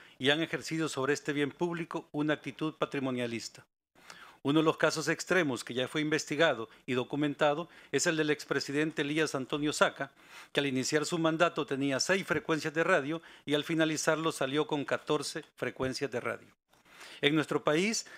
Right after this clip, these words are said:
la libertad de expresión se enfrenta a un marco jurídico insuficiente, un marco jurídico que regula la radio y la televisión,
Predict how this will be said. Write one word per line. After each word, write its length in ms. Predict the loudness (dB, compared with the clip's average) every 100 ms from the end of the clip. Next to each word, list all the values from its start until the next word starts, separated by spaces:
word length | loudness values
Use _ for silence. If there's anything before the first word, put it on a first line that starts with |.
| -2
la 100 | 0
libertad 420 | 2 2 2 2
de 40 |
expresión 460 | 2 0 -2 0 0
se 120 | 2
enfrenta 460 | 0 2 2 2 0
a 20 |
un 140 | 2
marco 300 | 2 2 -2
jurídico 400 | -2 0 0 0
insuficiente, 760 | -2 -2 -4 -2 0 -2 -4 -8 -10 -18 -4
un 180 | 0 4
marco 300 | 4 4 -2
jurídico 420 | 0 0 0 0
que 100 | 0
regula 360 | 0 0 2
la 160 | 4 6
radio 240 | 6 4
y 20 | 2
la 140 | -2
televisión, 580 | -2 -2 -2 0 0